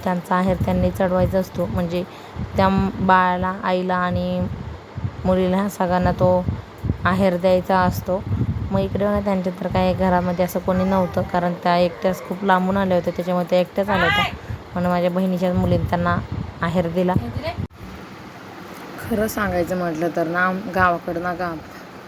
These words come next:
म्हणजे उन्हाळ्यातही आणि पावसाळ्यातही आमच्या इकडं गावाचे, गावाकडे ना पाणी टंचाई उन्हाळ्यात जास्त होते आणि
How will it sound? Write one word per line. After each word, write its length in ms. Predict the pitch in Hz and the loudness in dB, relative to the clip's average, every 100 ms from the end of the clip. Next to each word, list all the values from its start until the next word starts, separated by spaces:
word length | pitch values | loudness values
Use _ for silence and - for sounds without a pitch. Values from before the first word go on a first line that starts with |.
| - | -6
म्हणजे 280 | 226 185 196 | -4 0 2
उन्हाळ्यातही 600 | 214 226 233 214 208 214 | 4 4 4 4 2 0
आणि 180 | 202 196 | 0 -2
पावसाळ्यातही 540 | 202 190 185 185 180 | 0 0 2 0 0
आमच्या 240 | 180 170 180 | -2 -2 0
इकडं 200 | 180 175 | 2 4
गावाचे, 400 | 185 180 165 190 - - - - | 4 4 2 -2 -4 -10 -12 -4
गावाकडे 360 | 190 180 175 175 | 0 0 0 -4
ना 220 | 185 196 214 - - - - - - | -2 -4 -6 -12 -16 -16 -14 -10 -4
पाणी 300 | 196 208 214 220 | -2 0 0 0
टंचाई 320 | 214 - 214 | 0 0 0
उन्हाळ्यात 300 | 202 202 190 | 2 0 0
जास्त 280 | 190 185 - 196 | 0 -2 -2 -2
होते 280 | 190 180 185 | 0 2 0
आणि 380 | 180 180 175 | 2 0 -2